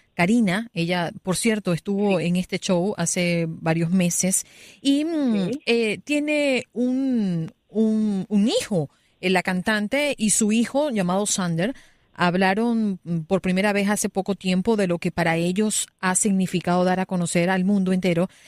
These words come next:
Speaker 1: la transición que comenzaron hace unos meses cuando Hanan comenzó a inyectarse inhibidores de pubertad para detener su crecimiento femenino. Es decir, una
Speaker 2: Sí.
Speaker 1: transformación física.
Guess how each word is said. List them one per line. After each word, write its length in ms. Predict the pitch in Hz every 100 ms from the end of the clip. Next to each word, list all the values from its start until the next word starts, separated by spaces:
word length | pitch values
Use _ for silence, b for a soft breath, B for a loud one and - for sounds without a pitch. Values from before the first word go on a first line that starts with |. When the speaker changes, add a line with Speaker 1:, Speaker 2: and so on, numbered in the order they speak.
| B
Speaker 1:
la 240 | 208 202 190
transición 880 | - 208 196 - 196 - 233 254 381 _
que 120 | 185
comenzaron 560 | 175 165 165 180 196 196
hace 200 | 190 -
unos 240 | 180 185
meses 380 | 180 214 214 185
cuando 380 | - 196 185 180
Hanan 420 | - 294 202 202 - b b b
comenzó 500 | 202 185 175 185 185
a 120 | 214
inyectarse 720 | 196 185 170 - 170 175 208 - -
inhibidores 800 | 190 175 165 175 180 208 - b b -
de 140 | 185
pubertad 540 | - 185 170 - 190
para 180 | - 165 156
detener 320 | 151 156 156
su 160 | -
crecimiento 680 | - 160 - 151 156 160 175
femenino. 760 | 160 170 156 151 156 147 147 147 B B B B
Es 100 | 196
decir, 300 | 220 233 185
una 120 | 202
Speaker 2:
Sí. 40 | 220
Speaker 1:
transformación 800 | 214 190 190 175 165 196 185
física. 760 | 170 - 214 180 170 151 -